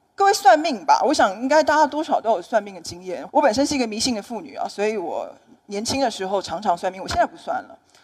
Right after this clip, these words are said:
我年轻的时候常常会算命，就有人跟我说，“哎，那个是哪里哪里有一个很准的老师。”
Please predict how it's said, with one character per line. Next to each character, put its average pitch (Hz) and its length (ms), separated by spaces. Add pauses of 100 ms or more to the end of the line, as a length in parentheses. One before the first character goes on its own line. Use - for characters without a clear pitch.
我 - 80
年 302 140
轻 392 100
的 359 60
时 370 40
候 294 40
常 254 80
常 - 0
会 269 80
算 262 180
命， 240 100
就 262 60
有 240 80
人 220 160
跟 311 80
我 269 100
说 269 300
，“哎， 330 120
那 339 80
个 339 40
是 254 140
哪 247 200
里 311 100
哪 247 120
里 277 120
有 196 120
一 208 60
个 214 180
很 247 160
准 214 160
的 165 80
老 165 160
师。” 185 300